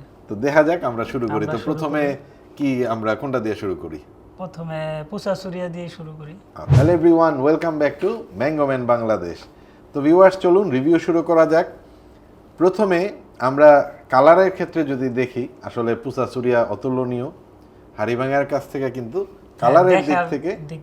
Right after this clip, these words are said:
Speaker 2: থেকে সুন্দর।
Speaker 1: পুসাসুরিয়া একবারে এক ধাপ আগে গেল।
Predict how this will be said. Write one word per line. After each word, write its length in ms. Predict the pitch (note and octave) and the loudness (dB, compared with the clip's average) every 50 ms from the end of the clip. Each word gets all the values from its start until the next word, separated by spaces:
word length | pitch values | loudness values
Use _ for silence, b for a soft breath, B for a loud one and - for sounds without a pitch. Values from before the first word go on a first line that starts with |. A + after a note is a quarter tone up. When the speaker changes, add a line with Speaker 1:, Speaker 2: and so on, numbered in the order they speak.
| - - | -16 -14
Speaker 2:
থেকে 180 | D#3+ D#3 D3+ | -12 -12 -10
সুন্দর। 240 | C#3 - C#3 B2+ C#3 | -10 -8 -4 -2 -2
Speaker 1:
পুসাসুরিয়া 400 | C3+ C3 C3 D3 C#3 D3 D3+ D3+ D3 D3+ D3+ | -2 -2 -2 -2 0 4 6 6 6 4 4
একবারে 460 | C3+ C#3 C3+ B2+ A#2+ B2+ C3 A#2+ A#2+ A#2+ | 0 -2 -2 -2 0 0 2 2 2 2
এক 120 | A#2+ G#2+ F#2 - | 0 0 -2 -6
ধাপ 140 | G#2 F#2+ - - - - - - - - - - | -6 -6 -8 -10 -18 -20 -20 -20 -20 -20 -20 -8
আগে 260 | - A2 A2+ A2+ A#2+ A2+ A2 A2 G#2+ G2 | -4 -2 0 2 2 4 4 4 2 0
গেল। 160 | G2 F#2 E2+ | -2 -6 -8